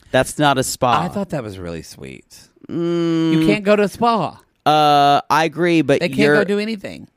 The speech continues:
Speaker 1: your bar is very low.
Speaker 2: But they're stuck in their house.
Speaker 1: But I'm saying he could make that bed for her. He did not have to share the bed with her, the bath with her.
Speaker 2: Oh, the bath with her.
Speaker 1: Yeah.
Speaker 2: Would
Speaker 1: He
Speaker 2: you rather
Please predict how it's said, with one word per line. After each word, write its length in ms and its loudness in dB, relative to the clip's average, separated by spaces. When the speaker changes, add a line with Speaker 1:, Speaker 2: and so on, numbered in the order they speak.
Speaker 1:
your 840 2
bar 440 0
is 140 -2
very 240 0
low. 400 -4
Speaker 2:
But 200 -6
they're 200 0
stuck 400 0
in 60 -4
their 140 -2
house. 520 -4
Speaker 1:
But 100 4
I'm 120 2
saying 360 0
he 260 -2
could 200 -4
make 220 -2
that 220 -2
bed 200 2
for 160 -2
her. 420 2
He 220 -4
did 120 0
not 200 0
have 120 -4
to 60 -8
share 480 0
the 120 -4
bed 200 -4
with 180 -6
her, 260 -4
the 80 -8
bath 300 -2
with 100 -12
her. 140 -6
Speaker 2:
Oh, 100 -2
the 140 -4
bath 320 -4
with 160 -8
her. 480 -6
Speaker 1:
Yeah. 240 2
Speaker 2:
Would 180 0
Speaker 1:
He 180 -2
Speaker 2:
you 200 0
rather 480 0